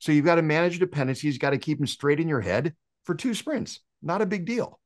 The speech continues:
right? And so I like bigger stories if they're further down on the backlog. If we're about to do it,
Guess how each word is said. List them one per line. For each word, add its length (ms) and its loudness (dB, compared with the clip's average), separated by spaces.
right? 300 2
And 240 4
so 440 4
I 160 2
like 440 2
bigger 320 -2
stories 760 2
if 200 2
they're 160 2
further 360 0
down 240 0
on 80 -4
the 80 -4
backlog. 480 -6
If 240 2
we're 120 4
about 360 2
to 80 -6
do 260 2
it, 140 0